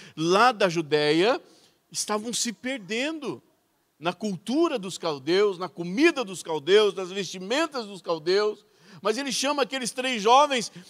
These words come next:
que estavam mais perto dele e fala assim, "Gente, não vamos nos misturar.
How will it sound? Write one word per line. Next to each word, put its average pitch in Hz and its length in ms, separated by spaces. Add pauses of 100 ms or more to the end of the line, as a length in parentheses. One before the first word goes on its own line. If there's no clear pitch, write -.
(100)
que 233 80
estavam 254 340
mais 240 220
perto 240 280
dele 254 240
e - 20
fala 226 80
assim, 226 160
"Gente, 220 320
não 277 260
vamos 311 360
nos 233 180
misturar. 247 840